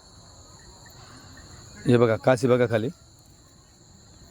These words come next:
हे आपण बघा, एकच नंबर मित्रांनो, पूर्ण मोटरी डायरेक्ट दुधाच्या. सगळ्या म्हणजे मांडीवरच्या शेळ्या मित्रांनो, पा-, पासष्ट शेळ्या आहेत. मांडीवरच्या शेळ्या भरपूर आहेत, तुम्ही पाहू शकतात.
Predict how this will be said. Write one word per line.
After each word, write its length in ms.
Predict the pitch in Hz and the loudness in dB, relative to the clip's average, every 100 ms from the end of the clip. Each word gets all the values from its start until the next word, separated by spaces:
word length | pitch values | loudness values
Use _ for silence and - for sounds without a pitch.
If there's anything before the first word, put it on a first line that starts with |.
| 659 679 - - - - - - - - - | -20 -20 -20 -20 -20 -20 -20 -20 -20 -14 -2
हे 80 | |
आपण 220 | 117 110 117 | 0 2 0
बघा, 240 | 120 120 | 0 2
एकच 260 | 139 139 139 | 0 2 0
नंबर 240 | 135 135 | 0 0
मित्रांनो, 300 | 131 135 135 | 0 0 -2
पूर्ण 300 | - 139 151 | -4 -2 0
मोटरी 300 | 147 143 147 | 0 0 0
डायरेक्ट 280 | 127 120 120 | 0 0 0
दुधाच्या. 340 | 127 127 131 165 - - - - - | -2 0 -2 -8 -16 -20 -20 -10 -4
सगळ्या 220 | 131 160 | 0 0
म्हणजे 200 | 156 143 | 0 0
मांडीवरच्या 500 | 139 135 147 151 170 | 0 0 0 0 0
शेळ्या 180 | 147 131 | 0 0
मित्रांनो, 300 | 127 135 139 - - 143 | -2 -2 -2 -6 -18 -4
पा-, 140 | 143 139 | -2 0
पासष्ट 340 | 156 156 160 185 | -2 -2 -4 -4
शेळ्या 200 | 156 123 | 0 0
आहेत. 440 | 139 - - - 131 | -2 -6 -20 -14 -4
मांडीवरच्या 440 | 127 135 147 175 | -2 0 -2 -2
शेळ्या 160 | 147 135 | -2 0
भरपूर 320 | 127 117 151 | -2 -4 -2
आहेत, 100 | 139 - _ _ - _ _ _ _ _ | -2 -2 _ _ -20 _ _ _ _ _
तुम्ही 140 | 139 | -6
पाहू 160 | 120 139 | -2 -2
शकतात. 300 | 139 113 131 | -2 -4 -6